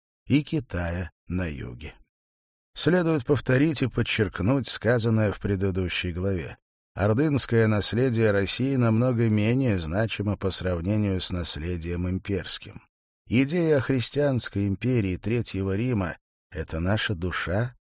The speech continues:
тогда как наша огромная территория в пол Евразии,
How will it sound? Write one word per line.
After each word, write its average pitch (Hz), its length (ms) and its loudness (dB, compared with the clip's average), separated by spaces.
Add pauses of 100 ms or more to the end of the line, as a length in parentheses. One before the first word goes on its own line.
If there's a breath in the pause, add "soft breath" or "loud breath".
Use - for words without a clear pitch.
(240)
тогда 107 320 4
как 110 180 0
наша 98 380 2
огромная 98 500 2
территория 98 760 0
в - 120 -12
пол 95 220 0
Евразии, 82 720 -2